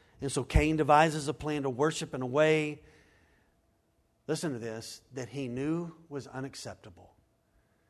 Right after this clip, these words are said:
And yet he comes anyway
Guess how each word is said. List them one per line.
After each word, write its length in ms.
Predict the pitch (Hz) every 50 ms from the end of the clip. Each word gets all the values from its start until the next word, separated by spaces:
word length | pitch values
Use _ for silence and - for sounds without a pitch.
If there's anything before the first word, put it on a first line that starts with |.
| _ _ _ _ _ _ _ _ _ _ _ _ _ _ _ _ _ _ _ _ _ _ _ _ _ _ _ _ _ _ _ _ _ _ _ _ _ -
And 180 | 113 117 113
yet 140 | 113 123 127
he 80 | 123 120
comes 360 | - 135 131 127 120 107 120
anyway 600 | 139 139 135 117 104 107 104 98 95 101 104